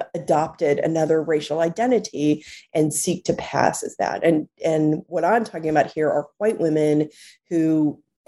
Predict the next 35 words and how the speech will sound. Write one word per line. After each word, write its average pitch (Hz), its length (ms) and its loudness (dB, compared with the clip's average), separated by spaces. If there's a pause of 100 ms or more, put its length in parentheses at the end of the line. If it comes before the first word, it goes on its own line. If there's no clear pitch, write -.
(120)
have 151 380 0 (800)
in - 140 -6
various 170 400 0
ways 147 240 0
tried 151 200 -4
to 147 60 2
pass - 500 0
as - 140 -4
Black. - 580 -2 (520)
Um, 190 240 2
and 226 120 2
there's 247 160 2
a 254 60 2
range 294 480 0
of 175 120 2
these 190 220 -2
kinds 170 420 0
of 156 100 -4
stories. 165 880 -2
Um, 151 280 2
but 175 160 -2
the 185 80 -2
one 226 320 0
that 190 200 0
that 175 360 0 (580)
quote 175 480 -2
that 139 80 -2
you 160 100 0
mentioned 156 340 0
is 151 140 0
from 180 380 0
is 151 100 0
about 156 400 -2
Jessica 143 320 -2
Krug, 147 560 -2